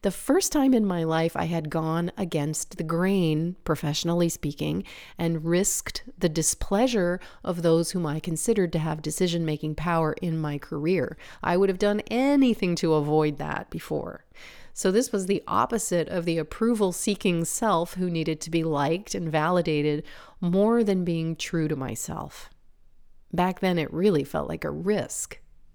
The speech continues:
My nervous system was firing fight or flight on all cylinders. I was tremulous and shaky, but I took a deep breath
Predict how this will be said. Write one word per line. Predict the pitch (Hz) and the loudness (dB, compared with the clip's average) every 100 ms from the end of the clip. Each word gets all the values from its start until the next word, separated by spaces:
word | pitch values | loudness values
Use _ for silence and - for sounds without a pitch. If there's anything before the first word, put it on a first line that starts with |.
| - - - _ _ - - - - | -20 -20 -20 _ _ -20 -20 -20 -4
My | 180 | -2
nervous | 180 190 208 202 | 2 0 0 -2
system | 208 208 254 220 | -2 0 2 2
was | 170 - | 0 0
firing | 185 165 165 160 160 | 0 2 2 0 -4
fight | - 175 170 | 0 0 2
or | |
flight | 170 - 165 165 | -2 0 0 0
on | 156 | -4
all | 165 160 | -2 -4
cylinders. | 160 - 165 165 151 - - | -2 -2 -2 -2 -4 -6 -6
I | 175 170 | -2 -2
was | 165 | -2
tremulous | - - 190 190 190 202 - | -4 -2 0 0 0 -2 -4
and | 156 | -6
shaky, | - 165 160 - 185 180 | -2 0 0 -2 -2 -2
but | 165 | -4
I | - 156 | -4 -6
took | - 165 | -4 -2
a | 160 | -4
deep | 143 185 226 - | -2 0 0 0
breath | 175 170 170 - | 0 0 -2 -8